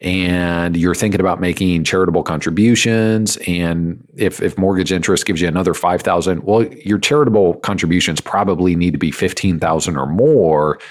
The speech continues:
in order to get any sort of material tax benefit for them. Because if your itemized deductions are twenty-eight thousand, but your standard deduction is twenty-six thousand, that doesn't help you a whole lot.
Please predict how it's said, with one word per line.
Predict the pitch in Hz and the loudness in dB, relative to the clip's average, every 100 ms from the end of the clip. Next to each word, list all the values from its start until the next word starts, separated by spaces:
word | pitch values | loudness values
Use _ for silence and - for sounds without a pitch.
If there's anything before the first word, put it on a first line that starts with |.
| - - | -20 -10
in | 98 101 | -4 -2
order | 98 104 101 95 | 2 2 2 0
to | - | 0
get | 80 90 82 - - - - | 0 0 0 -2 -10 -18 -8
any | 101 98 87 80 | -2 2 2 0
sort | - 90 | 0 0
of | 80 | 0
material | 82 78 87 82 76 71 | -2 -2 0 2 2 -2
tax | - 71 - | -4 -6 -6
benefit | - 73 69 - - | -4 -4 -4 -8 -2
for | - 95 | 0 0
them. | 69 62 - - - - - - | 0 -8 -16 -20 -20 -20 -14 -4
Because | 90 104 87 | -2 0 0
if | 85 | 0
your | 90 82 92 | 0 0 0
itemized | 110 107 101 - | 0 2 0 -2
deductions | 95 92 - 95 80 | 0 -2 0 -2 0
are | 73 | -2
twenty-eight | - 95 101 117 147 | -2 0 2 2 0
thousand, | 143 123 127 139 131 127 - | 0 0 0 2 0 -2 -4
but | - | -2
your | 90 | -2
standard | - 110 104 95 | 0 0 0 0
deduction | 92 92 - 82 | 2 0 0 -2
is | 76 | -2
twenty-six | - 92 85 - 98 90 - | -2 -2 -2 -2 -2 -2 -4
thousand, | 73 71 67 80 95 - | -2 -2 0 -2 -4 -4
that | 139 - | -4 0
doesn't | 139 156 - | 2 0 0
help | - 160 - | -2 -2 0
you | 87 76 | 0 2
a | |
whole | - 73 | 2 0
lot. | 67 - - _ | 0 -2 -6 _